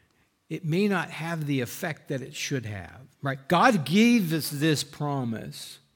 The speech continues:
to help us get through those times. And I would go back, and I don't have the passage now.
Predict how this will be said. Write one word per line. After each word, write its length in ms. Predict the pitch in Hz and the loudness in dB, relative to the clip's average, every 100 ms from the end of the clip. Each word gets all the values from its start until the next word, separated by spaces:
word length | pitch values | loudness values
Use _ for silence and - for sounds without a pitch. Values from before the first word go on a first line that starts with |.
| _ _ _ _ - | _ _ _ _ -4
to 240 | 185 160 | 0 0
help 560 | 117 - 160 180 175 123 | 0 -4 0 0 0 -6
us 500 | 110 127 - - - _ _ _ _ 127 | -10 -8 -6 -6 -10 _ _ _ _ 0
get 260 | 165 165 | 2 2
through 400 | - 135 151 160 | -6 0 2 2
those 360 | 139 135 127 120 | 2 2 0 -4
times. 400 | - 139 127 120 | -4 -2 -2 0
And 140 | 123 | 0
I 100 | 135 | 2
would 180 | 139 151 | 2 4
go 140 | 165 | 4
back, 260 | 147 147 147 | 4 4 4
and 100 | 151 | 2
I 60 | 143 | 0
don't 140 | 143 | 0
have 160 | 143 135 | -2 -2
the 80 | 135 - - | -6 -10 -14
passage 360 | - 135 123 131 | -4 -4 -2 2
now. 180 | 135 | 2